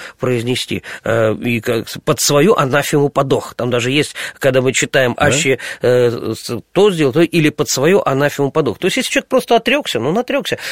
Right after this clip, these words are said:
Speaker 1: Другое дело, что, конечно, э, м, э, э, если он отрёкся, э, то, а потом всё-таки понял, что неправ был, э,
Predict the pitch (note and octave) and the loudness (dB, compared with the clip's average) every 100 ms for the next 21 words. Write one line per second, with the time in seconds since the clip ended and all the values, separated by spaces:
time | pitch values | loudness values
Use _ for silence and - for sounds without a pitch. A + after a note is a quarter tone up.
0 | - D3+ F#3 C4 C4+ G3+ D3 A#2 - B2+ | 2 4 4 4 2 4 2 2 -2 -2
1 | D#3+ F#3+ A3+ F#3 C3 F#2+ - - - - | 0 2 2 2 -2 -4 -10 -14 -6 -2
2 | A#2 A#2+ A#2 A#2 G2 A2 A#2 G#2+ - - | 0 2 2 2 -2 -4 -6 -8 -12 -18
3 | - - - G2+ - - - - - - | -14 -10 -6 -6 -6 -8 -14 -14 -16 -18
4 | - - - - - - - _ _ _ | -18 -18 -18 -16 -14 -12 -14 _ _ _
5 | - A#2 D#3 D3 C#3 B2+ G2 - - A#2 | -18 -2 0 2 2 2 0 -10 -12 -4
6 | E3 A#3+ - - - _ _ _ _ _ | 0 0 0 -8 -12 _ _ _ _ _
7 | _ - - - - - _ _ - G#2 | _ -20 -20 -20 -20 -20 _ _ -8 -6
8 | G#2 - _ _ _ - C3 A#2+ A#2+ A#2 | -6 -10 _ _ _ -2 0 2 2 4
9 | A#2 A#2 A2+ A2+ A2+ G#2 - - _ - | 2 2 2 2 0 -2 -6 -10 _ -12
10 | - A#2 G#2+ - F#2+ - G2+ F#2 - _ | -8 -6 -6 -6 -8 -8 -8 -8 -10 _
11 | - A2+ F#2 D#2 - _ _ - - - | -6 -6 -6 -12 -20 _ _ -20 -20 -20
12 | - - - F#2 F2+ - - - - - | -12 -10 -8 -8 -6 -8 -10 -14 -20 -20
13 | _ _ A2 - - - C#3 - - - | _ _ -12 -12 -14 -16 -20 -20 -20 -18
14 | - - - - | -18 -18 -14 -12